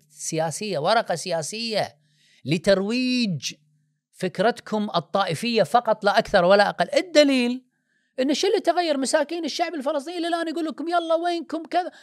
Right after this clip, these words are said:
ما صار شيء. لكن لأنك أنت ما كنت تبي فلسطين، أنت تبي اللي برا فلسطين، أنت تبي تستخدم فلسطين علشان تنظف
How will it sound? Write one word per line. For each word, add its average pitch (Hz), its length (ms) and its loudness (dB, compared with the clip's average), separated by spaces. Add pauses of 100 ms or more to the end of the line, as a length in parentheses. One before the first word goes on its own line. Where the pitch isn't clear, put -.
(120)
ما 381 180 4
صار 349 220 6
شيء. - 360 -4 (500)
لكن 180 300 -2
لأنك 208 340 -2
أنت 208 160 -4
ما 240 160 2
كنت 285 220 -4
تبي 269 160 2
فلسطين، 190 640 -4 (680)
أنت 185 200 -6
تبي 190 260 -4
اللي 170 160 0
برا 180 240 0
فلسطين، - 480 -12 (800)
أنت 185 220 -4
تبي 220 260 0
تستخدم 185 500 -2
فلسطين 170 520 -2
علشان 160 540 -2
تنظف 196 800 -2